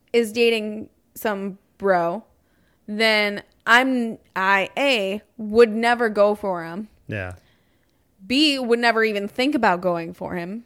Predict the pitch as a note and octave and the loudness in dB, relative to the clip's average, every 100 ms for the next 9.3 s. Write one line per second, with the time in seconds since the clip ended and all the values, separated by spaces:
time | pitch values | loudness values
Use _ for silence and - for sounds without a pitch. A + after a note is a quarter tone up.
0 | - A2+ A2+ G2+ G#2+ _ _ _ - - | -14 -10 -10 -10 -14 _ _ _ -12 0
1 | E4+ E4 A#3 A#3+ - _ _ _ _ _ | 2 4 2 -4 -8 _ _ _ _ _
2 | G#3 G#3+ C4 A3+ B3 C4+ D4+ D#4 C#4 B3+ | -2 6 6 6 4 4 2 2 0 -2
3 | - B3+ A3 A3 G#3+ A#3 G3+ - F#3+ - | 0 0 2 0 2 2 2 -2 -12 2
4 | A3+ A3 A#3 A3 G3+ F3+ E3+ F#3+ A3 G3+ | 6 6 4 -2 -4 -4 -6 -6 0 2
5 | G3+ A3+ A3 B3 B3 - A#3 A#3 A#3 A3+ | 4 4 6 4 4 -4 -4 -2 -2 -4
6 | A3+ - A3 G3+ G3+ A3 A#3+ A3+ A3 G3 | -4 -4 -2 0 -2 -2 -2 -2 -4 -2
7 | G3 G#3+ F#3+ D#3 E3 - F3+ E3+ F3+ E3 | 2 2 0 -8 -10 -6 -6 -6 -6 -6
8 | D#3+ - F#3+ - A3 - G2+ F#2 F#2 B3+ | -8 -12 -16 -16 -16 -12 -8 -6 -2 2
9 | A#3+ A3 G#3 | 6 6 4